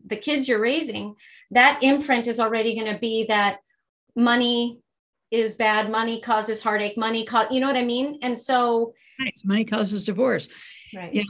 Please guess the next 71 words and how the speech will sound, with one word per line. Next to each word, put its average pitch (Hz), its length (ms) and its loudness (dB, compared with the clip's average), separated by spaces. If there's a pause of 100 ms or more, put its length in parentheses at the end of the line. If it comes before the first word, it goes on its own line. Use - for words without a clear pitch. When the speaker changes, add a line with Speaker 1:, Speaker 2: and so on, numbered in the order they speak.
Speaker 2:
I 220 60 4
have 240 100 6
a, 247 140 4
I 220 80 4
have 220 80 4
a 196 60 0
program 233 380 2
I 208 120 0
do 190 140 0
every 185 180 -4
February. 208 400 -2
It's 165 100 -8
called 175 300 -4
Lo-, 180 180 0
Love 202 240 0
and 226 120 4
Money 214 240 2
Have 156 140 -4
Nothing 180 300 -6
to 151 80 -8
Do 180 80 -2
with 196 160 -2
Each 135 160 -8
Other. 135 320 -10 (960)
The 196 180 2
love 185 220 4
of 214 180 6
money. 165 240 2
Speaker 1:
That 196 200 -10
title. 190 240 -2
Speaker 2:
Ruth, 277 180 4 (300)
um, 147 260 -16
love 240 220 2
and 214 120 2
money 214 200 2
have 170 140 -4
nothing 170 320 -6
to 151 60 -6
do 160 160 -2
with 147 140 -8
each 143 160 -8
other. 143 300 -10 (500)
Speaker 1:
Mm-hmm. 190 160 -8
Speaker 2:
Love 214 160 4
and 214 80 4
intimacy 214 640 2
has 170 220 -2
a 151 40 -2
lot 202 220 0
to 175 60 -12
do 170 100 -6
with 135 140 -6
each 135 180 -8
other, 143 220 -8
but 160 180 -6
money 226 280 4
and 180 140 -2
love 165 240 -8
should 180 160 -10
not 180 200 -2
be 170 100 -2
all 156 140 -4
tangled 151 400 -6
up 151 180 -6
between 156 400 -6
relationships. 156 800 -6
And 175 160 -4
it's 165 180 -8
constantly 202 960 -2
tangled 139 400 -10
up. - 180 -16